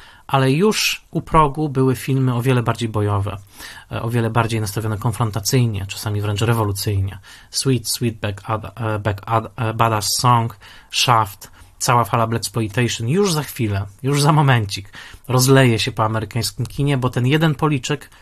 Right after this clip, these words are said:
jakkolwiek siarczysty, jakkolwiek przełomowy, jakkolwiek rewolucyjny, jakkolwiek potrzebny, który wymierza Virgil Tibbs panu Endicottowi, to było jednak trochę za mało. Nie wystarczył ten jeden policzek, żeby wyrazić cały ten rezerwuar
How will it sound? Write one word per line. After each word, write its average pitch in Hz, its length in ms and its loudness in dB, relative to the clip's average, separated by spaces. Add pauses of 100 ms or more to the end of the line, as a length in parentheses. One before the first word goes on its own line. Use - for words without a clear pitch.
(280)
jakkolwiek 135 420 0
siarczysty, 135 460 -2
jakkolwiek 120 380 -2
przełomowy, 120 500 -2
jakkolwiek 117 360 -4
rewolucyjny, 117 600 -2
jakkolwiek 110 360 -6
potrzebny, 113 640 -2 (360)
który 117 220 -4
wymierza 120 580 2
Virgil 110 380 -2
Tibbs - 340 -2 (560)
panu 113 300 2 (680)
Endicottowi, 135 760 2 (440)
to 160 100 2
było 143 200 2
jednak 131 240 2
trochę 123 220 -2
za 117 120 0
mało. 107 440 0
Nie 131 180 0
wystarczył 120 500 -2
ten 104 160 -4
jeden 104 220 -6
policzek, 107 400 -6
żeby 107 280 -4 (360)
wyrazić 113 640 0
cały 143 440 2
ten 120 160 -2
rezerwuar 110 680 -2